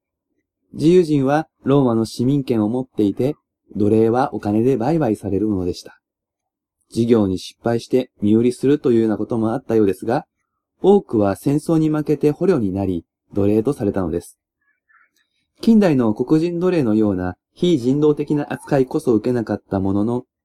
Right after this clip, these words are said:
奴隷と自由人の区別ははっきりしていました。奴隷とは負け組のシンボルだったのです。けれども、旧約聖書の世界では、しもべ、特に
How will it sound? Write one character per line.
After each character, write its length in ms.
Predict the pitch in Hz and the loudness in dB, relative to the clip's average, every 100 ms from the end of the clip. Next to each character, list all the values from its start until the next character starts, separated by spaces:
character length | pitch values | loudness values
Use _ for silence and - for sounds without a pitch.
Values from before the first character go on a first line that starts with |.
| _ _ _ | _ _ _
奴 120 | 98 | 2
隷 220 | 110 123 | 2 2
と 180 | 123 143 | 2 0
自 140 | 120 135 | 0 0
由 160 | 156 | 0
人 180 | 123 113 | 0 -2
の 80 | 101 | -4
区 140 | - | -2
別 220 | 131 127 | -2 0
は 120 | 147 - | -2 -2
は 120 | - | -8
っ 20 | _ | _
き 120 | - | -6
り 80 | 170 | -4
し 80 | - | -2
て 80 | 101 | -4
い 80 | 92 | -4
ま 80 | |
し 100 | 90 | -8
た。 180 | - - _ _ _ _ _ _ _ | -14 -18 _ _ _ _ _ _ _
奴 140 | - 101 | -2 0
隷 200 | 104 101 | 0 0
と 140 | 123 | -2
は 200 | 127 87 _ _ - | -2 -2 _ _ -12
負 160 | 87 | -10
け 180 | - 120 | -4 0
組 220 | 123 139 | 2 0
の 140 | 151 165 | -2 -4
シ 240 | - 135 | -4 -4
ン 80 | 131 | -2
ボ 100 | 104 | -4
ル 60 | 90 | -4
だ 80 | |
っ 40 | 87 | -6
た 120 | 85 | -8
の 80 | 82 | -8
で 100 | 80 | -8
す。 180 | - _ _ _ _ _ _ _ _ _ _ _ _ _ _ _ _ | -12 _ _ _ _ _ _ _ _ _ _ _ _ _ _ _ _
け 120 | - 226 | 0 2
れ 60 | |
ど 100 | 143 | 2
も、 220 | 101 156 - _ _ _ - | 0 -4 -6 _ _ _ 0
旧 140 | 196 | 2
約 180 | 247 247 | 2 0
聖 160 | 240 240 | 0 2
書 100 | 165 | 2
の 100 | 139 | 0
世 160 | 139 | -2
界 200 | 135 117 | 0 0
で 100 | 120 | 2
は、 260 | 117 107 - _ | 2 0 -2 _
し 280 | - - 127 | -14 -4 0
も 160 | 131 | 0
べ、 240 | 127 131 - | 0 -2 -4
特 200 | 180 165 | -4 0
に 220 | 120 123 | 0 0